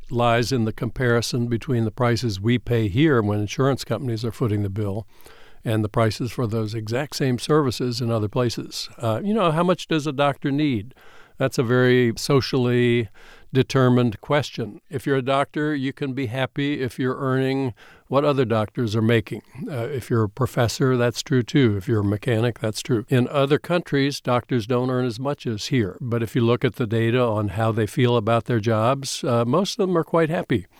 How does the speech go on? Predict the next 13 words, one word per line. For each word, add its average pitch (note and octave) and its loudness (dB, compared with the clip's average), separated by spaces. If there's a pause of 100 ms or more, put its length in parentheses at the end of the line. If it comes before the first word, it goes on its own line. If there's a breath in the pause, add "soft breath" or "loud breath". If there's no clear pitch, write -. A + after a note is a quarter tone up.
(440 loud breath)
Uh, A2+ 2
they're A#2+ 2
earning, A#2 4
uh, A2+ -12 (140)
half A#2+ -2
or A2+ 0
a F#2+ -8
third C3 0
of B2+ -4
what A#2 -4
doctors A#2 -4
here B2+ 0
earn, C#3 -2